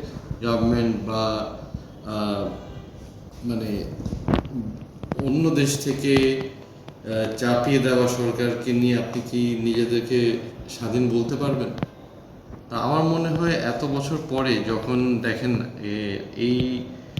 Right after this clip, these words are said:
ষোলো বছর ধরে যে মানুষ ভোগান্তিতে ছিল, শুধু তো আপনি, আহ, বলতে পারেন না ছাত্র আন্দোলন।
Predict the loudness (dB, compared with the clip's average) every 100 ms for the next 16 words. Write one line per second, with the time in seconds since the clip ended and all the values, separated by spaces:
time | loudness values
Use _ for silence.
0 | -10 -12 -2 2 2 4 2 0 0 0
1 | 0 2 2 2 2 2 0 -6 -6 -2
2 | -2 -2 -2 -2 -2 -2 -2 -2 -6 -12
3 | -16 -18 -18 -18 -20 -18 -6 -2 2 2
4 | 4 4 4 2 2 4 2 2 2 4
5 | 4 4 2 4 4 4 2 -2 -2 0
6 | 2 4 4 4